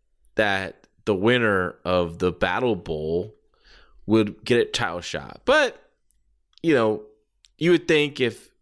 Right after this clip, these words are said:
Luger does not win, whoever did win this Battle Bowl would probably get a big opportunity, and most likely for the world championship. So again, Luger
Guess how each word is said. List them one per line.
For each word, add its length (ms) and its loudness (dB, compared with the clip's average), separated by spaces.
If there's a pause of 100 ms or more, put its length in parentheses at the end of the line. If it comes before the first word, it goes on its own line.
(120)
Luger 260 4
does 240 0
not 360 -4
win, 600 -2 (420)
whoever 300 2
did 420 -2
win 460 -6 (880)
this 200 0
Battle 280 -2
Bowl 360 -2
would 160 0
probably 280 0
get 200 -2
a 60 2
big 220 -2
opportunity, 800 -6 (100)
and 140 -2
most 220 0
likely 300 -4
for 200 -4
the 80 -2
world 220 -4
championship. 640 -6 (1120)
So 180 2
again, 540 0 (460)
Luger 540 2